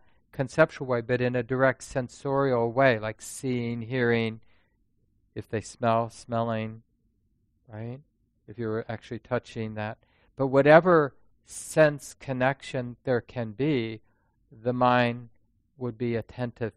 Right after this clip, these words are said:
to that, and everything else would not come in, because that thing would be in the forefront, everything else would be in the far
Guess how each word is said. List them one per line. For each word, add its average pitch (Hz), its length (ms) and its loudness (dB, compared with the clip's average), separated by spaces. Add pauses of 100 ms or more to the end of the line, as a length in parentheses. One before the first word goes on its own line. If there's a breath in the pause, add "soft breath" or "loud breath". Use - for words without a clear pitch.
to 113 140 -6
that, 120 500 2 (480)
and 123 140 0
everything 131 440 2
else 120 520 0 (360)
would 117 240 -6
not 120 440 2 (540)
come 123 300 -4
in, 120 260 -2 (580)
because 120 360 -2
that 123 300 2
thing 131 180 -6
would 117 180 -4
be 120 140 -2
in 117 100 -2
the 110 100 -8 (160)
forefront, 131 540 -2 (420)
everything 123 400 -2
else 113 260 0
would 117 140 -10
be 113 200 -4
in 113 100 -6
the 110 120 -8 (200)
far 113 520 4